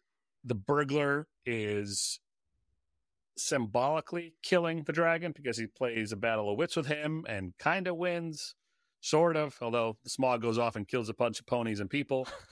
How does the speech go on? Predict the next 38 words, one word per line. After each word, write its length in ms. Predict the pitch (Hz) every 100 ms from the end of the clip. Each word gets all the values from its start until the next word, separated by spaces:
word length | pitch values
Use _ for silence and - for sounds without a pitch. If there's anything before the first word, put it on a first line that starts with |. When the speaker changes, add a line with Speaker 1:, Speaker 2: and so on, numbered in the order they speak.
| - _ _ -
Speaker 1:
So 360 | 143 123 117 - - _ _ _ _
call 220 | - 147
it 60 | 131
a 40 | 123
draw, 300 | 131 131 131
right? 220 | 127 190
Speaker 2:
Is 100 | 196
it 120 | 190
really 260 | 208 220 220
winning? 480 | 226 233 247 247 - _
Speaker 1:
<laughs> 160 | _ -
Is 220 | 170 165
it 20 | 156
really 240 | 170 170
winning? 260 | 175 170 165 - - _ -
But 360 | 107 208 151 - _ _ _ _ _ _ _ -
it's 160 | 143
symbolically, 1120 | - 165 135 185 262 220 127 - 123 104 107 - _ -
this 260 | 143 151
is 80 | 139
in 260 | 165 165 123
world. 280 | 110 92 107
I'm 100 | 120
not 140 | 113
making 260 | 107 110 98
a 160 | 92 110
literary 640 | 117 107 95 92 90 87 _
comment, 380 | - 107 95 92
although 200 | 98 92
I 40 |
kinda 280 | 87 113 98
am, 240 | 90 95 85
I 80 |
guess. 280 | 80 92 - - _ _ -
But 200 | 127 123 _ _ -
in 140 | 190
the 80 | 165
world, 540 | 139 139 117 104 101